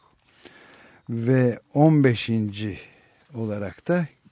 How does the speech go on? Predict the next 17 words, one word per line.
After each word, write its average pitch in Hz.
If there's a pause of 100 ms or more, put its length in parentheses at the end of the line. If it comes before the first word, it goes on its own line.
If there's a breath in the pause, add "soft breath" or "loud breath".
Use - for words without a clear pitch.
(680 soft breath)
on 113
beşinci 104
unsur 120
olarak 104
da 170
geçici 127
on 131
beşinci 104
maddesi 101 (1300)
malum 107
ve 98
meşhur. 110 (600 soft breath)
Anayasanın 117
on 147
iki 127
Eylül 104
tarihinden 101